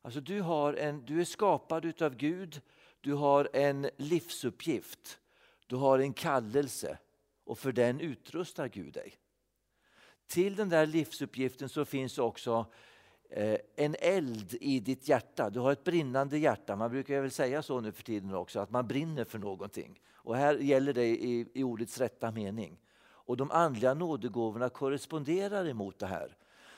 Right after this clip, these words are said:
Därför att när du blir en kristen, då, eh, räcker inte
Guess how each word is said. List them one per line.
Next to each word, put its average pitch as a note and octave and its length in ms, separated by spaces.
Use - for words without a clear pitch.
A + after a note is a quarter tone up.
Därför B2 240
att C#3+ 120
när F3 280
du F3 180
blir D3 260
en C#3+ 120
kristen, C3 720
då, D#3+ 540
eh, B2+ 260
räcker F3 680
inte B2+ 640